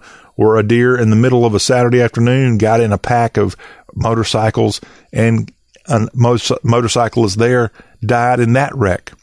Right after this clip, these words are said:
in that wreck. And the deer died too, of course, but the, unfortunately a human being killed in a collision with a deer on a motorcycle.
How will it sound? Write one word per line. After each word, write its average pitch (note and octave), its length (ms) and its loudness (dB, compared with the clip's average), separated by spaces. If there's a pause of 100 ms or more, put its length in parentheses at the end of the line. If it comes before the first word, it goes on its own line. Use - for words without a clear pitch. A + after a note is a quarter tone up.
(220)
in G2+ 180 0
that A2 160 0
wreck. G2+ 280 -2
And F#2+ 140 0
the F#2+ 40 -2
deer G#2+ 240 2
died G2+ 340 0
too, A2+ 200 0
of G2+ 100 -8
course, F#2+ 260 -2
but - 180 -6
the, - 140 -10 (120)
unfortunately G#2+ 540 0
a G2+ 80 2
human G#2+ 320 2
being A2+ 300 0 (440)
killed G#2+ 260 0
in G2+ 140 2
a F#2+ 80 0
collision G#2 420 0
with F#2+ 100 2
a F#2 40 -2
deer G2+ 280 2
on G#2 160 0
a G2 40 0
motorcycle. G#2 520 0